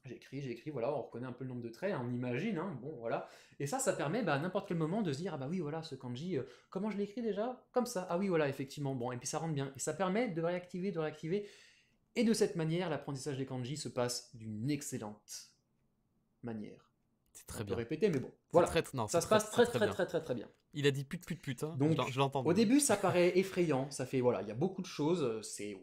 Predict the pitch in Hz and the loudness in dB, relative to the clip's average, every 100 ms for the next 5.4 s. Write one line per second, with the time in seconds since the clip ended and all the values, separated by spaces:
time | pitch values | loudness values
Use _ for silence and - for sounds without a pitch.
0 | 104 117 147 - - - - - - 139 | -2 2 2 0 -10 -20 -20 -12 0 2
1 | 160 170 202 214 156 147 143 127 117 - | 2 2 2 4 6 6 4 0 -2 -6
2 | 117 117 120 - 196 196 196 196 - 131 | -4 -2 -2 -2 2 4 4 2 0 -2
3 | 160 160 170 165 165 156 - 165 160 175 | -2 -2 -4 -2 -2 -4 -6 -6 -4 -4
4 | 185 208 - 139 147 170 143 131 127 143 | -4 -6 -6 -6 -4 -4 -2 0 0 -4
5 | - 156 151 | -4 -4 -4